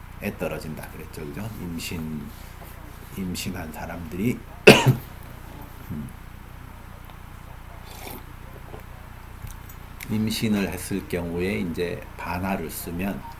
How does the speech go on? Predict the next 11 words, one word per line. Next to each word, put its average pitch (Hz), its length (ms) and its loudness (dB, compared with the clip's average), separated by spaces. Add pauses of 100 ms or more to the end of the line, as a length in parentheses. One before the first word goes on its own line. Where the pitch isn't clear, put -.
(120)
그러면 78 600 -4 (880)
이제 73 240 -6 (640)
그, 65 640 -6 (320)
그죠? - 260 -10 (260)
우리 87 220 0
몸에서 90 1080 4 (200)
이제 76 300 -4
그런 73 420 -6 (1040)
그 - 360 -8 (180)
아기가, 92 880 4 (200)
그죠? - 220 -8